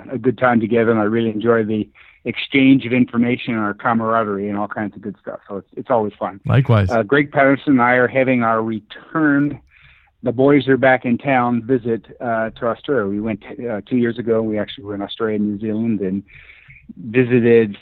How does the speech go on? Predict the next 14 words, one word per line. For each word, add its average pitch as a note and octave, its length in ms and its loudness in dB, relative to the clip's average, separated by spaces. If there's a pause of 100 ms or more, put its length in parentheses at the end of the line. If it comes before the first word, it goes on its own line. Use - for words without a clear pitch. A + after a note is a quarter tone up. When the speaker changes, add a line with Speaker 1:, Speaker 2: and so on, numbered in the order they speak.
Speaker 1:
four A#2 160 2
or G#2+ 40 0
five G#2 340 0
cities, B2 300 2
and G#2+ 120 -2
this C3 140 -4
time C3 260 0
it's C3 140 -2
expanded. A#2+ 540 -4
We're A#2+ 120 -4
going A2 260 -2
to A2 140 -4
five A#2 240 2
different A#2+ 300 -2